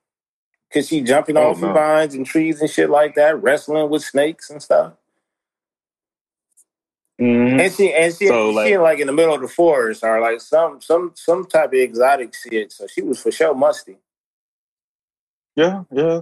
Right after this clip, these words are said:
Speaker 2: yeah. But you, you, but she, she had that type of sexy must, you know. You know, I think she, she used, but she used aerosol sprays and all that. That could be it. That could be it.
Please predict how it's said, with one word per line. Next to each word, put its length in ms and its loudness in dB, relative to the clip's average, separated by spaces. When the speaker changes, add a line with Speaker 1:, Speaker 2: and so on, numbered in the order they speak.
Speaker 2:
yeah. 240 -4
But 220 -4
you, 100 -2
you, 220 0
but 100 2
she, 220 -6
she 160 2
had 240 0
that 140 -6
type 260 -4
of 140 -12
sexy 400 -6
must, 360 -8
you 100 0
know. 320 0
You 120 2
know, 340 2
I 120 2
think 280 -4
she, 280 0
she 160 -6
used, 280 0
but 160 2
she 100 -6
used 220 -4
aerosol 520 2
sprays 560 -4
and 100 -4
all 80 -2
that. 180 -6
That 160 0
could 220 2
be 240 -2
it. 120 -12
That 160 -4
could 220 0
be 160 -4
it. 160 -6